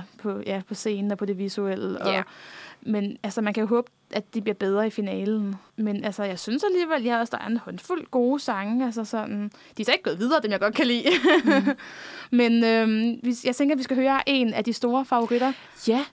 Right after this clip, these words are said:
Speaker 2: og, øh, jeg nævnte jo lige før, at bookmakernes favorit er Subwoofer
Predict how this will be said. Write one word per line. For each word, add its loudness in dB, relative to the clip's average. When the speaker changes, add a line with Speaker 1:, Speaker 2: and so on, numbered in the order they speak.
Speaker 2:
og, 6
øh, 2
jeg 2
nævnte 4
jo 4
lige 4
før, 2
at 0
bookmakernes 2
favorit 2
er 2
Subwoofer 2